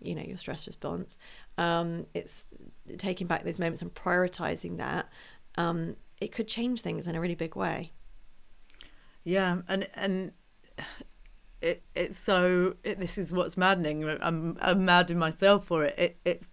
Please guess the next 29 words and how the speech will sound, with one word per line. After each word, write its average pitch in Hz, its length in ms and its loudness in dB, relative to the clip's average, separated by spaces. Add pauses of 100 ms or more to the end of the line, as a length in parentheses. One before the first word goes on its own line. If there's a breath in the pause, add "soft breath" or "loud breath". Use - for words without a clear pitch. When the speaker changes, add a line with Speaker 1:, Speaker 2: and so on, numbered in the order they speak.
(100)
Speaker 2:
it's 180 240 -2
really 185 280 2
doable. 180 580 6 (340 loud breath)
Speaker 1:
Mm. 175 300 -2 (240)
Speaker 2:
But - 260 2 (560)
we, 101 180 -2
you, 98 280 -2
you, - 160 -2 (180)
it, - 200 -8
it, - 260 0 (360)
I 190 80 0
think 196 680 -2 (840 soft breath)
what 175 240 4
we 175 80 6
have 190 260 8
to 180 120 0
accept - 380 -2
is 156 160 -4 (100)
it 170 140 2
has 170 240 0
to - 80 -6
be 165 60 4
a 156 60 6
really 160 360 4
conscious 156 480 -4
decision 151 680 0
repeatedly. 170 840 2
You 170 60 4
know, 156 240 2